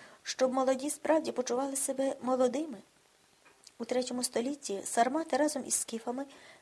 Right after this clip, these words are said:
та іншими племенами замахнулись навіть на Римську імперію. Що вони принесли звідти? Що вони принесли звідти, ці чинбарі, гончарі, конюхи?» думав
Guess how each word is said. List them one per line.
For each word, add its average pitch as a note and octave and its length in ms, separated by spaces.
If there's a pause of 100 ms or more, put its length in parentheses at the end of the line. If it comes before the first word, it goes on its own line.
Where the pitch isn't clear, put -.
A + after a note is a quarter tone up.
та D4+ 100
іншими B3+ 460
племенами C4+ 680
замахнулись B3+ 680
навіть C#4 240
на C4 220
Римську B3+ 420
імперію. C4+ 480 (680)
Що - 280
вони D#4+ 200
принесли E4 460
звідти? - 380 (340)
Що - 300
вони A#3+ 240
принесли B3+ 580
звідти, A#3 640 (380)
ці C#4 160
чинбарі, C4 680
гончарі, C4 680
конюхи?» C4 540 (920)
думав G#3+ 420